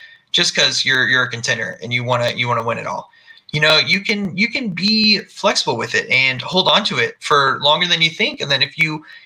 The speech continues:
get offered a very solid trade, like, if you get offered, like, Adam Thielen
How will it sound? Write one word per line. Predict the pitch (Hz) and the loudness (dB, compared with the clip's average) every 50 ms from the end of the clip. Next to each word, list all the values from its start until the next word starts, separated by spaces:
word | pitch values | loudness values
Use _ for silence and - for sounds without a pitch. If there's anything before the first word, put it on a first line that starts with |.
| - _ _ | -20 _ _
get | - 175 165 | 0 0 2
offered | - - 151 170 - - 180 131 | 2 2 2 2 2 0 -2 -2
a | 120 | 0
very | 123 131 143 156 165 165 | 0 2 2 4 2 2
solid | 160 - 156 151 143 | 2 2 4 4 4
trade, | - - 180 170 | 2 2 2 2
like, | 139 123 | 2 0
if | 135 - - | 0 -4 -2
you | 143 | -2
get | 339 330 | 0 2
offered, | 151 156 175 - 214 | 2 2 2 2 0
like, | 160 123 - | 0 0 0
Adam | 131 127 139 147 143 127 | 0 0 0 0 -2 -6
Thielen | - - 127 110 117 131 156 196 233 226 | -8 -6 -6 -4 -2 0 0 0 -2 -4